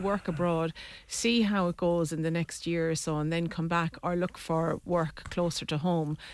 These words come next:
So there are not too many of them, unless they have a, been promised or have a permanent contract or, or, um, or,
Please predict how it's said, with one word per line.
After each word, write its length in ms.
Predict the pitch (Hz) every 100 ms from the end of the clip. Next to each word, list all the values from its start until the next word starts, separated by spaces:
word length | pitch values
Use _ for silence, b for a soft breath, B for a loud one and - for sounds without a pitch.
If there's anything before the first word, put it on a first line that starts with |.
| B B
So 420 | - 196 190 185
there 260 | - 196 208
are 40 |
not 240 | 226 247
too 120 | - 220
many 280 | 202 190
of 220 | 170 170 -
them, 300 | 170 160 -
unless 340 | 165 170 180
they 80 | -
have 160 | 170 165
a, 80 | 151 - - -
been 160 | 165
promised 420 | 156 175 170 156
or 80 | 180
have 180 | 156 165
a 220 | - 156 - - -
permanent 460 | 185 185 180 165
contract 640 | - 170 175 - 160 151 -
or, 160 | - B B B -
or, 180 | 165 156
um, 600 | 151 160 160 156 151 151 160 - - -
or, 140 | -